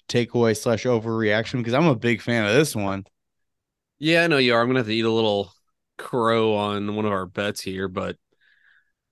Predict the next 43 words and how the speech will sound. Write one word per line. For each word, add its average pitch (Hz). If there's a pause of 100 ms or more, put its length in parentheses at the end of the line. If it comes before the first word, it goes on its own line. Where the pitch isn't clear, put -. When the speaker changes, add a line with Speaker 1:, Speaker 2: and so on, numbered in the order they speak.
(600)
Speaker 2:
Laporta 143 (400)
looked 117
good 107
for 110
the 127
Lions. 123
And 110
not 127
only 160 (320)
did 120
he 107 (200)
produce, 110
I 135
think 135
he 127
caught 127
all 107
five 101
of 90
his 95
targets, 95 (340)
Speaker 1:
Yep. 117
Speaker 2:
which 110
is 98 (260)
good, 104 (100)
first 101
of 98
all. 98 (380)
Um, 98
second 151
of 143
all, 123
there 113
were 165
plays 135
that 127
were 92
obviously 110
designed 101
to 104
go 92
to 85
him. 90